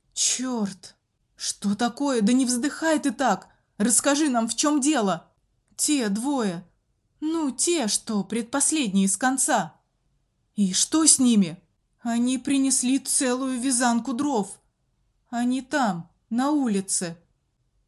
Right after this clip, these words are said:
«Целую вязанку? Как такое возможно?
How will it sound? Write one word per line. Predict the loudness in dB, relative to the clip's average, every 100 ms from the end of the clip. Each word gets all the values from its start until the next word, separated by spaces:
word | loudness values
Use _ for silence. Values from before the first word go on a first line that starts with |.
| _
«Целую | 2 4 6 4 4
вязанку? | 2 2 2 0 -2 -4 -4 _ _ _ _
Как | -8 -4
такое | 0 2 4 6
возможно? | 6 6 4 2 2 0 -2